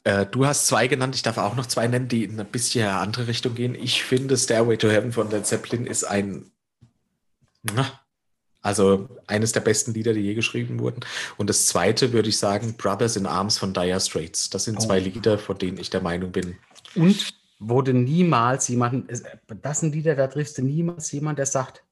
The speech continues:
Speaker 2: "Das Lied mag ich nicht."
Speaker 1: Und wenn, dann ist es, äh, dann, äh,
Speaker 2: Dann ist es ein
Speaker 1: lebt er
Speaker 2: Nazi.
Speaker 1: zu Unrecht, ja. <laughs>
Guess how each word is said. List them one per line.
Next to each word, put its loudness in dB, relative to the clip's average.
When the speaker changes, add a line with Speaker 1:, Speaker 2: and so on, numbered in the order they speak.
Speaker 2:
"Das -20
Lied -10
mag -8
ich -18
nicht." -18
Speaker 1:
Und -2
wenn, 2
dann 2
ist -2
es, 0
äh, 4
dann, 0
äh, -2
Speaker 2:
Dann -2
ist -2
es -4
ein 4
Speaker 1:
lebt 2
er 2
Speaker 2:
Nazi. 4
Speaker 1:
zu 0
Unrecht, -4
ja. -8
<laughs> -20